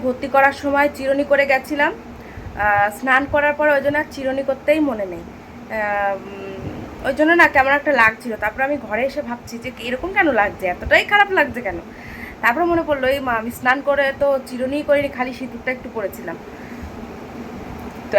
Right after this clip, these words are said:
এখন রান্না বান্না করে বাসন টাসন ধুয়ে সব কিছু ফ্রেশ হয়ে একদম আসলাম, আম, চুলটাও বেঁধে নিলাম, বেঁধে নিলাম। এরপরে তো মেয়ে, আহ, মেয়ের তো খাওয়া হয়ে গেল, ছেলে চলে আসবে এখনই, তো খাওয়া দাওয়া করে ঘুম।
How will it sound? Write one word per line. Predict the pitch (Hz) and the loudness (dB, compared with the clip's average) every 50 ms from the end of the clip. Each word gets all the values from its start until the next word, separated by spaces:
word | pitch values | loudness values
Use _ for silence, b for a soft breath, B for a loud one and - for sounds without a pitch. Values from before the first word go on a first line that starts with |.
| 214 220 | 6 6
এখন | 220 - 285 294 294 294 285 - - - - 226 226 | 6 6 6 6 6 4 2 -4 -10 -6 0 2 4
রান্না | 214 214 220 226 233 | 4 4 4 2 2
বান্না | 247 240 247 254 247 240 | 2 2 2 0 0 0
করে | 254 233 247 247 226 | 0 0 2 4 4
বাসন | 196 226 - 233 240 | 2 2 2 -2 -4
টাসন | 240 240 233 254 262 254 233 | -4 -4 -4 -4 -4 -2 -2
ধুয়ে | 233 240 254 269 254 - | -2 0 0 -2 -2 -2
সব | 240 220 - - | -6 -6 -6 -8
কিছু | 254 - 277 254 - | -10 -8 -8 -8 -6
ফ্রেশ | - 247 240 262 285 - - | -2 0 2 2 2 2 0
হয়ে | 262 262 262 262 277 285 - - - - - - 208 | 0 2 4 4 4 2 0 -4 -12 -10 -6 -6 -6
একদম | 208 - - 233 240 233 214 214 | -6 -4 -4 -2 0 0 0 -2
আসলাম, | - - - 269 285 381 | -4 -2 2 2 2 2
আম, | 453 - - - - - - - - - - - 220 220 220 220 220 214 214 214 214 214 - - - - - | 0 -6 -14 -16 -16 -16 -16 -16 -16 -12 -4 0 2 6 8 8 8 8 6 4 0 -6 -8 -10 -12 -8 -4
চুলটাও | 262 247 233 240 240 240 240 | -4 -2 2 2 2 4 4
বেঁধে | 247 254 262 254 247 | 2 2 2 2 2
নিলাম, | 233 220 - - - - - - - - - - - - - - - 220 | 0 0 -2 -6 -10 -16 -16 -16 -16 -16 -16 -16 -16 -16 -16 -10 -6 -2
বেঁধে | 226 226 247 247 262 | 0 2 2 2 2
নিলাম। | 247 254 262 294 311 311 - - 240 | 4 4 4 4 2 -2 -6 -6 -6
এরপরে | 226 226 254 247 247 247 247 254 | -4 -2 0 2 2 2 0 0
তো | 262 254 254 | 0 0 0
মেয়ে, | 240 240 240 240 | 0 0 -2 -2
আহ, | 240 - - - - - 214 202 196 196 196 208 | -4 -6 -10 -4 2 4 6 6 6 6 4 4
মেয়ের | 240 262 262 - | 2 2 4 2
তো | 320 311 | 2 6
খাওয়া | 311 302 285 302 | 6 8 8 8
হয়ে | 294 269 254 247 | 8 6 6 4
গেল, | 240 247 247 285 - - - - | 4 2 0 -6 -8 -12 -8 -4
ছেলে | - 277 254 254 254 247 | -2 -2 0 0 -2 -2
চলে | 262 247 233 220 226 | 0 2 2 2 2
আসবে | 226 226 226 247 233 220 | 0 -2 -2 -2 -2 -2
এখনই, | 220 247 247 240 254 320 - B B B B B B B B B - | -2 -2 -2 -2 -2 -4 -6 B B B B B B B B B -4
তো | 247 233 226 226 - | -2 -2 -2 -2 0
খাওয়া | 247 247 220 220 220 | 2 4 4 6 6
দাওয়া | 233 233 233 269 | 4 4 4 0
করে | 277 392 480 403 294 269 | -2 -2 -2 -4 -2 0
ঘুম। | 294 277 214 | 2 2 0